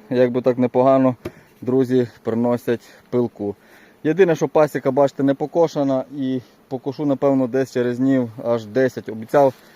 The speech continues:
в суботу малий приїхати, то, можливо, він уже покосить, хоча я не хочу, знаєте, щоб він біля бджіл косив. То, можливо, покошу і сам, але таке вже, це саме,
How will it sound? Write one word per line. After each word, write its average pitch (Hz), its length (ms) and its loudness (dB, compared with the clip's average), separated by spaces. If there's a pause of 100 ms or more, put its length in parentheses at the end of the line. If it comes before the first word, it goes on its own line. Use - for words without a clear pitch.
(560)
в - 60 -20
суботу 135 360 0
малий 151 300 2
приїхати, 139 500 -4
то, 127 140 -2
можливо, 131 420 2
він 135 140 2
уже 127 160 -2
покосить, 135 460 -2
хоча 131 200 -2
я 127 60 0
не 127 80 -2
хочу, 131 220 -4
знаєте, 117 340 -2
щоб 107 140 -12
він 117 180 -4
біля 113 200 -4
бджіл 110 280 -6
косив. 139 460 -2 (1900)
То, 117 100 -2
можливо, 123 540 2
покошу 117 500 -4
і 113 60 -2
сам, 117 280 0
але 151 200 4
таке 120 280 -2
вже, 110 140 -4
це 120 140 -2
саме, 117 360 0